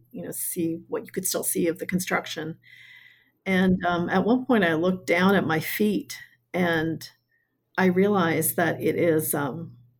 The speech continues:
all of this crumbled building material, bricks and concrete that, you know, after,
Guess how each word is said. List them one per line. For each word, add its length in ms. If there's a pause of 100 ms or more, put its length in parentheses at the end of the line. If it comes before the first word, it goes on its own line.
(760)
all 200
of 80
this 220
crumbled 640
building 380
material, 720
bricks 540
and 220
concrete 760
that, 380
you 100
know, 420
after, 680